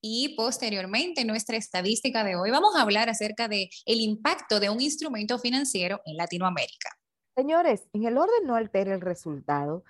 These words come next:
Speaker 2: Hoy nos acompaña Laura Camacho de Economics Data y ustedes tienen que escuchar ese consejito que nos trae.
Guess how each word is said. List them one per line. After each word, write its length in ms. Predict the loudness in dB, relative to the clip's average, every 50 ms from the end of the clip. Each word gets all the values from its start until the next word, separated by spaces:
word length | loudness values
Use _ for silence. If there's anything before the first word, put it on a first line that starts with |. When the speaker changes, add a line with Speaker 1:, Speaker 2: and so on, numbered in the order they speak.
| _ _
Speaker 2:
Hoy 240 | _ 6 8 8 8
nos 220 | 6 4 4 4
acompaña 600 | 2 2 2 0 0 2 0 0 0 0 -2 -2
Laura 640 | -2 0 2 4 6 6 6 6 4 4 4 2 2
Camacho 560 | 2 -2 0 0 -2 -4 -6 -6 -2 0 2
de 80 | 2 2
Economics 640 | 2 2 0 2 2 0 0 -2 -4 -6 -4 -2
Data 360 | -2 -2 -2 -4 -6 -8 -8 -8 -12 _ _ _ 2
y 100 | 2 2
ustedes 460 | 2 4 6 6 6 6 4 2 2
tienen 320 | 0 0 2 2 0 0
que 80 | -2 -2
escuchar 480 | -4 -2 -6 -8 -4 -2 -2 0 0 0
ese 240 | 0 -2 -4 -4
consejito 600 | -2 -2 -2 -2 -2 -6 -4 -4 -4 -2 -2 -2
que 140 | 0 0 -2
nos 180 | -4 -4 -8 -10
trae. 320 | _ -8 -8 -6 -8 -12